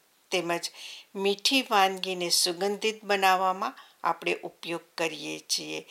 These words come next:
તેમજ પોમદત્તેરના ગ્રાતા બનાવવામાં પણ આપણે તેનો ઉપયોગ કરીએ છીએ.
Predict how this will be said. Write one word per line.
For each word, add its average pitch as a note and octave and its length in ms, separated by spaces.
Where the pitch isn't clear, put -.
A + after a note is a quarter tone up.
તેમજ A3 480
પોમદત્તેરના G#3+ 880
ગ્રાતા F#3 420
બનાવવામાં F3 720
પણ F3+ 180
આપણે E3+ 320
તેનો E3+ 420
ઉપયોગ F3 380
કરીએ D#3 340
છીએ. D3+ 560